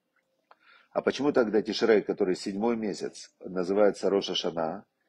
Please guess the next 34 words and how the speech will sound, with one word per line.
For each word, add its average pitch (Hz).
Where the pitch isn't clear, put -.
И 98
как 123
здесь 107
разобраться? 92
И -
вот 139
смотрите, 104
вот 92
как, 107
если 113
мы 110
в 113
этом 110
разберемся, 110
мы 113
поймем, 110
что 95
с -
нами 101
в 98
жизни 95
происходит 90
и 98
что 127
мы 117
празднуем 92
в -
праздник 87
Песах. -
Значит, 95
э, 101
смотрите, 110
что -
получается. -